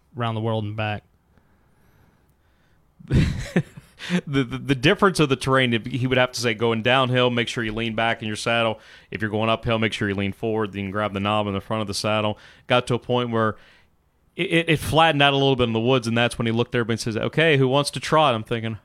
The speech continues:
Speaker 2: <laughs>
Speaker 1: They
Speaker 2: "Huh?"
Speaker 1: do.
Speaker 2: <laughs> I think these, she does. These three. But once it got going, he said, "Make sure you, make sure you project your weight forward a little bit so it doesn't get too uncomfortable, and make sure you can just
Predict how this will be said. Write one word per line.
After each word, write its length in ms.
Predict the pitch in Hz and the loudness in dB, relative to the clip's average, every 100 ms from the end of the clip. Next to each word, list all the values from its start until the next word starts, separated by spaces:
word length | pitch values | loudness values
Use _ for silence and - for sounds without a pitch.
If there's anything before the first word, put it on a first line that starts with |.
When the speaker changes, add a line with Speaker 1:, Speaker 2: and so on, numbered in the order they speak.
| _ _ _ | _ _ _
Speaker 2:
<laughs> 380 | _ - - - | _ -20 -10 -2
Speaker 1:
They 80 | 220 - - - - 120 - - - | -2 -2 -4 -2 -2 -4 -6 -16 -2
Speaker 2:
"Huh?" 260 | 165 175 220 | 4 6 6
Speaker 1:
do. 320 | 165 160 160 170 170 | 6 4 6 4 4
Speaker 2:
<laughs> 40 | |
I 400 | 196 180 196 190 | 2 4 4 4
think 200 | 165 190 | 4 4
these, 440 | 185 240 339 226 185 | 6 4 4 0 -2
she 180 | - - | 0 4
does. 220 | 180 185 | 4 4
These 220 | 202 190 | 2 2
three. 320 | - 151 254 - - 214 190 | 0 0 -4 -6 -8 -8 -2
But 100 | 214 | 2
once 220 | 214 262 208 | 4 4 4
it 40 | |
got 200 | 156 151 | 2 2
going, 240 | 143 147 | 2 2
he 140 | 147 135 | 2 0
said, 200 | - 131 | -2 0
"Make 160 | 139 | 0
sure 160 | 151 165 | 2 2
you, 140 | 143 127 | 2 2
make 160 | 131 131 | 0 -2
sure 160 | - 139 | -2 0
you 380 | 127 120 117 - _ _ | 2 2 -2 -12 _ _
project 340 | - 120 127 - | -8 -4 -4 -2
your 80 | 123 | -2
weight 160 | 120 | -2
forward 300 | - 127 123 | -2 -2 0
a 40 | 117 | 0
little 200 | 120 117 | -2 0
bit 200 | 120 110 | -2 -2
so 220 | - 113 | -2 -2
it 100 | 107 | -2
doesn't 300 | 127 117 117 | -4 -4 -4
get 160 | 120 | -6
too 160 | - 123 | -4 -4
uncomfortable, 560 | 117 117 117 - 117 113 | -4 -4 -6 -4 -4 -4
and 100 | 110 | -2
make 140 | 113 | -4
sure 180 | - 120 | -4 -4
you 120 | 113 | -2
can 160 | 120 107 | -4 -4
just 180 | 110 | -6